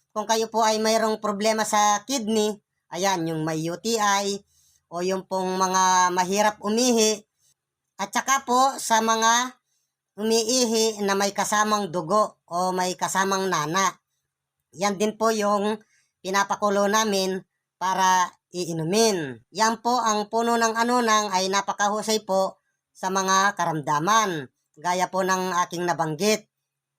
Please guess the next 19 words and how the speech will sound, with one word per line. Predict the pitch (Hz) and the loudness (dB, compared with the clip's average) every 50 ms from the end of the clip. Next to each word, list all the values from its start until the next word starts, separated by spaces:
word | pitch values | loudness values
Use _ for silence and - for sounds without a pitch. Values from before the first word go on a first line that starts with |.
| _ _ _ _ _ _ _ _ 165 | _ _ _ _ _ _ _ _ -4
Yan | 185 208 208 | -4 -2 -2
po | 208 220 220 | 0 0 0
ay | 202 202 202 202 202 196 - | 2 2 0 0 -2 -2 -4
subok | 208 180 180 190 - | -4 -4 -4 -4 -4
na | 214 214 208 | -4 -2 -2
po | 208 214 220 | 0 0 0
namin | 226 247 262 226 208 208 208 190 | 0 0 0 0 0 -2 -2 -2
at | 190 185 - _ _ - 185 | -4 -6 -6 _ _ -8 -4
nang | 185 196 196 196 | -2 -2 0 0
marami | 185 180 180 185 180 180 180 175 | 0 2 2 2 0 -2 -4 -2
pa. | - 202 190 - _ _ _ _ _ _ _ _ _ _ _ _ | -2 -2 -2 -4 _ _ _ _ _ _ _ _ _ _ _ _
Yan | 120 131 151 156 156 151 160 | -8 -4 -4 -2 -2 -2 -4
yung | 170 170 165 | -6 -8 -8
pong | 180 175 165 | -8 -8 -6
gumamit | 151 170 175 175 170 175 190 190 - | -4 0 0 0 0 0 -4 -6 -6
at | 175 156 - - | -8 -10 -10 -8
sinabihan | 165 165 160 147 151 160 160 156 147 | -8 -8 -8 -6 -4 -4 -4 -4 -6
po | - 147 | -8 -8
namin. | 147 147 139 139 165 190 196 185 165 139 120 | -8 -6 -6 -4 -4 -4 -4 -4 -6 -8 -10